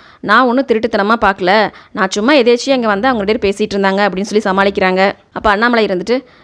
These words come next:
"எனக்கு உன்னை பத்தி தெரியாதா என்ன?" அப்படின்னு சொல்லிட்டு, "ஆமா, கேட்டையில அவங்க ரெண்டு பேரும் பேசுனது. நீ தான் எப்ப பாரு முத்துவும் மீனாவும் எதிரி மாதிரி பார்த்துட்டு இருக்க. ஆனா எந்நேரமும் அவங்க ரெண்டு பேரும் உன்னோட நல்லதை பத்தி தான் யோசிச்சுட்டு இருக்காங்க." அண்ணாமலை இப்படி சொன்னதை கேட்ட விஜயா பாத்தீங்கன்னா மூஞ்சி சுளிக்கிறாங்க.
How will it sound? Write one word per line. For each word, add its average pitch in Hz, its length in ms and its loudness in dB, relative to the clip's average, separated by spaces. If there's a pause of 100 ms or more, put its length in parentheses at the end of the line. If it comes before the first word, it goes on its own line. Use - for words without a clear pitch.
"எனக்கு 196 280 -2
உன்னை 180 80 0
பத்தி 247 160 -2
தெரியாதா 214 420 2
என்ன?" 196 360 0
அப்படின்னு 190 260 -8
சொல்லிட்டு, 214 340 0 (220)
"ஆமா, 214 300 2 (160)
கேட்டையில 269 340 2
அவங்க 214 240 0
ரெண்டு 220 160 2
பேரும் 214 60 -2
பேசுனது. 196 580 0 (140)
நீ 247 240 2
தான் 294 140 2
எப்ப 240 200 -2
பாரு 233 220 0
முத்துவும் 226 420 0
மீனாவும் 208 280 0
எதிரி 196 220 -2
மாதிரி 202 200 0
பார்த்துட்டு 185 360 -2
இருக்க. 185 280 -2 (200)
ஆனா 226 180 0
எந்நேரமும் 233 560 2
அவங்க 214 160 0
ரெண்டு 190 160 0
பேரும் 214 240 -2
உன்னோட 202 140 2
நல்லதை 196 280 0
பத்தி 220 180 -6
தான் 220 120 -2
யோசிச்சுட்டு 196 380 -2
இருக்காங்க." 180 460 0 (340)
அண்ணாமலை 262 420 0
இப்படி 214 180 -2
சொன்னதை 208 260 -2
கேட்ட 202 180 -4
விஜயா 202 260 0
பாத்தீங்கன்னா 220 280 -2
மூஞ்சி 214 320 -2
சுளிக்கிறாங்க. 196 580 0